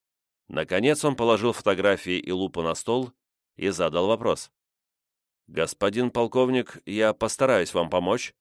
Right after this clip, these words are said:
но было бы интересно взглянуть на оригинал сего изображения.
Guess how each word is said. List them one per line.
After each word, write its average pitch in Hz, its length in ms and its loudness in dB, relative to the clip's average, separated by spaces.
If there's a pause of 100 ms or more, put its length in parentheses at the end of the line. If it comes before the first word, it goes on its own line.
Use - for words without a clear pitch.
(520)
но 90 320 0
было 127 240 4
бы 135 120 4
интересно 131 480 2
взглянуть 123 580 0
на 113 160 2
оригинал 127 500 2
сего 78 280 -4
изображения. 78 800 -2